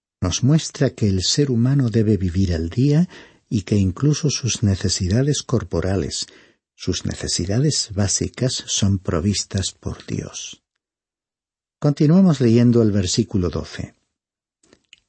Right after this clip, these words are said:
"Y perdónanos nuestras deudas, como también nosotros hemos perdonado a nuestros deudores". Esta petición es de carácter legalista y no referida a la gracia.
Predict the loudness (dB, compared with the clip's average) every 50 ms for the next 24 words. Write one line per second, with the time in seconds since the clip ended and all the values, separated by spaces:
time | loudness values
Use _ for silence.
0 | _ _ _ _ 0 0 0 0 0 -2 -2 0 0 0 2 2 4 4 4 4
1 | 2 2 0 -2 -2 0 0 0 0 -2 -4 -4 -2 -2 -2 -4 -6 -4 -2 -2
2 | 0 -2 -4 -4 -6 -6 -4 -4 -4 -6 -6 -8 _ _ _ _ _ _ _ -4
3 | -2 0 0 0 0 0 0 2 2 2 2 2 2 2 0 0 -2 -2 -2 -2
4 | -2 -2 -2 -2 -2 -2 -2 -4 -4 0 2 2 2 2 0 -2 -4 _ -2 -2
5 | -2 -2 -2 -2 -2 0 0 0 -2 -2 -4 -4 -4 -4 -4 -6 -6 -6 -8 -8
6 | -8 -8 -6 -6 -6 -4 -4 -4 -4 -4 -4 -4 -6 -6 -8 -8 -10 -10 -12 _
7 | _ -20 -20 _ _ _ _ _ _ _ _ _ _ _ _ _ _ _ _ _
8 | _ _ _ _ _ _ _ _ _ _ _ _ _ _ _ _ _ _ _ _
9 | _ _ _ _ _ _ -4 -4 -2 -2 -2 -2 -2 0 0 0 0 2 2 4
10 | 4 4 2 2 0 0 0 0 0 0 2 2 2 0 0 -2 -4 -2 0 0
11 | 2 2 2 2 0 -2 -4 -4 -2 -2 -2 -2 -4 _ _ _ _ _ _ _
12 | _ -4 0 2 4 4 4 4 4 2 0 0 0 0 2 4 4 4 4 2
13 | 2 2 2 2 2 2 0 0 -2 -2 -2 -2 -2 -4